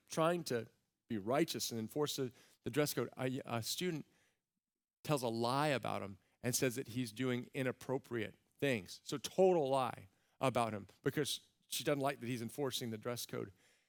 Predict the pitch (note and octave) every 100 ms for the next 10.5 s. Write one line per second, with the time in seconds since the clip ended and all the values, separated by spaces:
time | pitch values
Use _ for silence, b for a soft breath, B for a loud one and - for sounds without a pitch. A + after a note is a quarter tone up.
0 | b - F3 F#3+ G#3 - D#3 - D3 E3
1 | D#3 C#3 C#3+ C#3+ C3 - D#3+ C#3 A#2+ D3+
2 | D3+ C3 B2 b b C3 - D3+ - F#3+
3 | D#3+ - D3+ D3 D3 D3 C#3 B2 B2+ -
4 | C3 C3+ - C3 - E3+ - B2+ B B
5 | B D3+ C#3 C3+ F#3 E3 - B2+ D#3+ D3
6 | A#2 D3+ E3 D3 C3 B2 B2 b b _
7 | _ C3 E3 G3+ - D#3 D3+ E3+ D3+ B2
8 | - - - D#3+ C#3+ D3 C3 E3 D#3 -
9 | D#3 D3 C#3 C3+ C#3+ D3+ C3 B2 A2+ G#2
10 | - - D3 G#2+